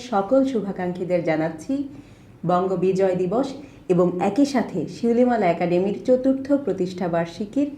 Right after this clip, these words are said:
প্রাণঢালা শুভেচ্ছা। আজ থেকে প্রায় আটশো বছর পূর্বে আজকের এই দিনে বাংলার মহান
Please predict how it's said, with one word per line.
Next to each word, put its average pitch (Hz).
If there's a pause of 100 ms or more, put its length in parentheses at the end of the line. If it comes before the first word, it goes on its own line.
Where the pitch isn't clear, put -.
(380)
প্রাণঢালা 208
শুভেচ্ছা। - (800)
আজ 226 (100)
থেকে 277
প্রায় 220
আটশো 220
বছর 214 (100)
পূর্বে 175 (140)
আজকের 190
এই 175
দিনে 160 (440)
বাংলার 240 (120)
মহান 240